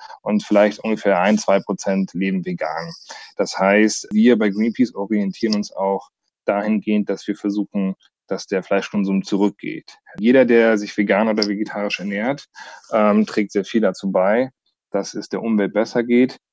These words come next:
Entscheidender ist aber tatsächlich, dass die Leute, die sehr viel Fleisch essen, und das sind leider die meisten in Deutschland und in Europa,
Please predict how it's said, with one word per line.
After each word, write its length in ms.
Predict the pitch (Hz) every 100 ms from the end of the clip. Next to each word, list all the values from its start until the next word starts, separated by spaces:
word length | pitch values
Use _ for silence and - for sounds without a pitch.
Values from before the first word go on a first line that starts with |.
| _ -
Entscheidender 540 | 113 107 117 185 151
ist 140 | 135 131
aber 180 | 123 123
tatsächlich, 480 | 127 117 120 123
dass 200 | - 117
die 100 | -
Leute, 280 | 127 123 117
die 120 | 117
sehr 200 | 110 110
viel 220 | 101 143 151
Fleisch 300 | 147 131 131
essen, 260 | 139 131
und 80 | 113
das 80 | 104
sind 160 | 113
leider 240 | 104 110 104
die 80 | 95
meisten 640 | 90 98 123 - 143 139
in 100 | 123
Deutschland 520 | 113 120 - 117 117
und 100 | 113
in 100 | 117
Europa, 520 | 117 107 107 110 107